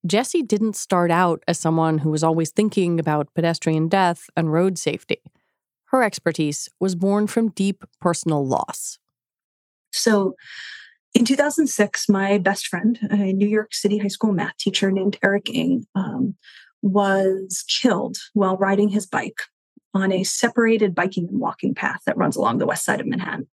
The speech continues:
Speaker 2: He was killed by a driver who mistakenly turned and entered the path. That driver was also drunk and speeding, and he went to prison. And for a long time, that was the end of the story. Eleven years, that was the end of the story.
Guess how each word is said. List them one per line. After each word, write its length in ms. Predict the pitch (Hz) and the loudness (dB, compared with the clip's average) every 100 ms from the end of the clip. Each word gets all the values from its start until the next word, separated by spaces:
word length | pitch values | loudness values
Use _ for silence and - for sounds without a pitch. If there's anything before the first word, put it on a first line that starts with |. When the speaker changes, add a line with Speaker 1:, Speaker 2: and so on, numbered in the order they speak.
| _ _ _ _ _ _ _ - | _ _ _ _ _ _ _ 0
Speaker 2:
He 80 | 214 | 2
was 100 | 208 | 4
killed 200 | 226 220 | 2 4
by 80 | 294 | 2
a 80 | |
driver 420 | 247 185 196 202 196 | 2 2 2 2 2
who 200 | 208 196 | 2 0
mistakenly 840 | 190 - - 214 220 262 226 214 | -4 -6 0 0 2 2 2 0
turned 420 | - 190 185 196 | 0 -2 0 -2
and 120 | 175 | -2
entered 280 | - 196 208 | -4 -4 -4
the 80 | - | -4
path. 360 | - 208 - _ _ _ _ _ _ _ _ _ - | -8 -12 -16 _ _ _ _ _ _ _ _ _ 0
That 100 | - | 2
driver 260 | 240 240 269 | 2 2 2
was 140 | 247 | 2
also 240 | 240 254 | 2 0
drunk 380 | 208 180 202 202 | 0 0 0 0
and 120 | 202 | -4
speeding, 400 | - - - - | -4 -10 -8 -10
and 140 | - 214 | -4 -4
he 80 | 214 | -2
went 160 | 196 | -4
to 80 | 175 | -8
prison. 300 | - - - _ _ _ _ - | -6 -6 -6 _ _ _ _ -4
And 400 | 196 196 220 - _ _ _ | -4 -2 -4 -4 _ _ _
for 400 | - - 214 196 233 _ - | -4 0 2 0 -4 _ 2
a 60 | |
long 180 | 226 240 | 2 2
time, 240 | 202 185 | -2 -2
that 80 | 190 | -2
was 80 | - | -2
the 80 | 131 | -2
end 120 | 95 | -4
of 60 | - | -6
the 60 | |
story. 380 | - - - 180 190 - | -8 -8 -12 -10 -4 2
Eleven 320 | 208 190 247 | 2 2 -2
years, 420 | - - - - - | -4 -6 -6 -4 -6
that 100 | - | -4
was 80 | |
the 80 | - | -4
end 140 | 90 - | -4 -4
of 80 | |
the 40 | - | -8
story. 220 | - | -8